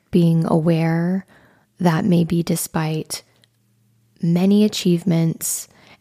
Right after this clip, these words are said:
and doing things great at certain times, we have real limitations. And it's refreshing to see people express healthy shame.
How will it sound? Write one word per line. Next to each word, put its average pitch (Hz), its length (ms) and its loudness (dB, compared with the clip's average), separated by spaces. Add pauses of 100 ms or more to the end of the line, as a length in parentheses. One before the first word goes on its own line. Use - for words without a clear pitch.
and 160 260 -2
doing 165 360 0
things 156 600 -2 (360)
great 175 560 0
at - 180 -6
certain 165 400 -2
times, - 720 -6 (880)
we 175 120 2
have 165 420 -2 (180)
real 175 600 2
limitations. - 1160 -4 (380)
And 175 160 4
it's 180 180 0
refreshing 196 800 0 (220)
to - 120 2
see 175 240 -2
people - 600 -4 (240)
express - 680 -2
healthy 170 380 -2
shame. - 400 -4